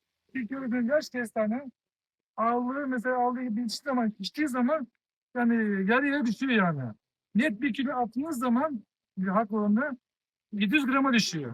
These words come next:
Yani bu sanırım ki yedi yüz gram gitmiş oluyor kestane. Bunun bir de fazla fazla gidiyor. Halkımızda yüz on, yüz yirmi, yüz otuz gram veriyoruz, ikram ediyoruz yani. Hep bu bizden gidiyor yani.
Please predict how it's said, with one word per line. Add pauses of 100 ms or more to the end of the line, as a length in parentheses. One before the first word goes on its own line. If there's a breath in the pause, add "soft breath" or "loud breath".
Yani
bu
sanırım
ki
yedi
yüz
gram
gitmiş
oluyor
kestane. (720)
Bunun
bir
de (320)
fazla
fazla
gidiyor.
Halkımızda (120)
yüz
on,
yüz
yirmi,
yüz
otuz
gram
veriyoruz,
ikram
ediyoruz
yani. (300)
Hep
bu
bizden
gidiyor
yani.